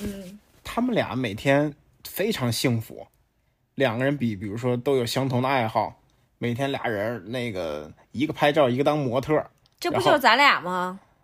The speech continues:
Speaker 2: 我举例子呢，举例子呢。
Speaker 1: 啊，好嘞。
Speaker 2: <laughs> 然后俩人都喜欢旅游，
Speaker 1: 嗯。
Speaker 2: 四处旅游，
Speaker 1: 嗯。
Speaker 2: 他们就非常的充实。
Speaker 1: 嗯。
Speaker 2: 他们不是不想这个事儿，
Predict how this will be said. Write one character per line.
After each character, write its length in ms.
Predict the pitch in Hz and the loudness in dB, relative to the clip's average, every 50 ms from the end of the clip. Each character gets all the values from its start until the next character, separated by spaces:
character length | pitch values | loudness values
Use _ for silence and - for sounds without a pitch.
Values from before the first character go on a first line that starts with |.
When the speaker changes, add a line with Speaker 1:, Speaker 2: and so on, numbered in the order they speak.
| _ _ _ - | _ _ _ -10
Speaker 2:
我 100 | - - | -8 -8
举 140 | 147 - 113 | -6 -4 -4
例 180 | - 139 170 - | 0 0 0 0
子 80 | 104 | 0
呢， 60 | - - - _ - | -4 -12 -18 _ -8
举 100 | - 120 | 0 6
例 180 | 156 185 196 | 8 8 10
子 80 | 147 127 | 8 6
呢。 100 | 123 135 | 4 0
Speaker 1:
啊， 80 | 165 - - - - - | 0 0 0 -4 -4 2
好 140 | 196 220 196 | 4 6 6
嘞。 160 | 175 196 208 - - | 6 2 -2 -8 -12
Speaker 2:
<laughs> 160 | - - _ - | -18 -20 _ 4
然 100 | 143 160 | 4 6
后 60 | 196 | 6
俩 160 | 190 151 110 117 | 6 4 2 0
人 140 | 123 139 143 | -2 -2 -2
都 120 | - 196 | -2 -4
喜 140 | 202 - 127 | -4 -2 -2
欢 160 | 120 123 123 | 0 0 0
旅 140 | 123 113 95 | 0 -2 -4
游， 260 | 82 71 78 85 - - _ _ | -6 -8 -10 -10 -12 -14 _ _
Speaker 1:
嗯。 100 | - 202 | -10 -8
Speaker 2:
四 280 | 202 196 190 220 233 | -6 -4 -2 -2 -2
处 200 | 175 - 147 131 | 0 2 2 2
旅 160 | 123 123 107 | 2 2 0
游， 300 | 90 82 71 69 73 - - _ _ _ - | -2 -4 -6 -8 -8 -12 -14 _ _ _ -20
Speaker 1:
嗯。 360 | 190 190 185 185 185 190 202 - _ | -18 -16 -16 -16 -18 -20 -20 -20 _
Speaker 2:
他 200 | - - - 220 | -8 -4 0 2
们 320 | 226 214 190 165 147 123 - _ _ _ _ _ _ _ _ _ _ _ _ _ _ _ _ _ | 2 2 2 2 0 -4 -8 _ _ _ _ _ _ _ _ _ _ _ _ _ _ _ _ _
就 160 | - - 190 165 | -8 -6 -6 -4
非 160 | - - 220 | -2 -2 -2
常 140 | 196 165 156 | -2 0 -2
的 80 | 160 | -2
充 340 | 160 - - - 202 220 226 | -4 -4 -2 2 2 2 2
实。 260 | 208 - - - - - _ _ _ _ _ _ _ _ _ _ _ _ _ _ _ _ _ _ | 0 -2 -6 -10 -12 -14 _ _ _ _ _ _ _ _ _ _ _ _ _ _ _ _ _ _
Speaker 1:
嗯。 440 | 208 202 196 190 185 180 175 170 175 | -8 -8 -6 -6 -8 -10 -12 -12 2
Speaker 2:
他 140 | - 269 277 | 4 6 6
们 100 | 254 202 | 6 6
不 120 | - 208 | 4 4
是 100 | - 277 | 4 4
不 140 | 247 - 330 | 4 4 4
想 280 | - - - - - - | 4 4 2 0 0 -2
这 60 | - | -4
个 100 | 120 131 | -4 -2
事 120 | 120 - 131 | 0 2 2
儿， 200 | 120 - - | 2 2 0